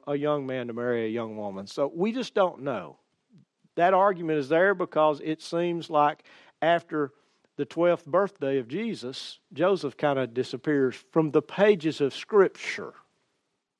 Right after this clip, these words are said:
That does not mean he disappeared from this earth, but it, it may mean that. We just don't know, okay?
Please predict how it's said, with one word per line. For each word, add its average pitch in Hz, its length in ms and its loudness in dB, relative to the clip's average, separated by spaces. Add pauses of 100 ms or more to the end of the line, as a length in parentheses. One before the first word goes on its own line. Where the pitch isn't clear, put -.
(1200)
That 165 180 0
does 202 180 -2
not 190 240 0
mean 185 580 0
he 147 180 -6
disappeared 131 1000 -4 (920)
from 127 160 -2
this 117 200 -6
earth, 190 380 -2 (380)
but 170 180 6
it, 170 180 2 (160)
it 165 200 -2
may 196 180 2
mean 87 300 -8
that. - 320 -16 (240)
We 147 120 0
just 131 220 -4
don't 104 220 -8
know, 127 200 -10 (640)
okay? 147 360 -12